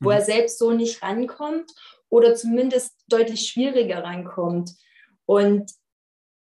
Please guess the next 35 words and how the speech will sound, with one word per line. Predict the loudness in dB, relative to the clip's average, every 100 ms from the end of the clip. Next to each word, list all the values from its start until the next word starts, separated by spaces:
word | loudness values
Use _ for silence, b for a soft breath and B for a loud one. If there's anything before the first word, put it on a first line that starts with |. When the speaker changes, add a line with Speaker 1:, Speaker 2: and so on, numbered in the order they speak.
| _ _ _
Speaker 2:
Also | -8 -4
der | -2
Speaker 1:
Mhm. | 0
Speaker 2:
Coach, | 4 4 4
um | 0 -2
das | 0
jetzt | -2 -2
im, | 0 0 0
in |
der | -4 -6
Kutscher-Sprache | -8 -10 -6 -6 -6 -6 -4 0
nochmal | 2 2
grad | 0 -4
aufzugreifen, | -6 -8 -6 -4 -4 -6 -8 B B
der | -4
Coach | 0 0 0
Speaker 1:
<laughs> |
Speaker 2:
kennt | 0 0 2
den | 2 4
Weg, | 2 0 -2
aber | -2
wo | 0
es | 0
hingeht, | 0 0 0 -2
das | -4 -6
Ziel, | -2 -2
das | -2 -4
kennt | -4 -2
nur | -2
der, | -2 -4 -4 -6 -10 -12
ähm, | -6 -4 -4
der | -6
Klient, | -4 -2 -2
der | -6
Coachee. | -8 -8 -6 -8 -8